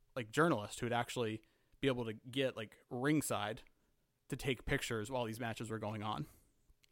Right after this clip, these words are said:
Um, Paul Heyman got his start in wrestling by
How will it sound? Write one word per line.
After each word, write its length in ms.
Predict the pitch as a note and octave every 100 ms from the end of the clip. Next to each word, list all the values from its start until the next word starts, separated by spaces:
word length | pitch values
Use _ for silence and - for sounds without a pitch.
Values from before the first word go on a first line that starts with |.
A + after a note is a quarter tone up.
| _ _ - _ _ _ _ _ _ _ -
Um, 400 | A#2 A2 A2 - _
Paul 180 | F3 E3
Heyman 320 | D#3+ A#2+ - -
got 140 | C3 B2
his 100 | B2
start 240 | C#3 B2
in 60 | A#2
wrestling 480 | C3 - G#2 G#2+ - _ _ _ _
by 600 | - A2+ A2 G#2+ G#2+ G#2+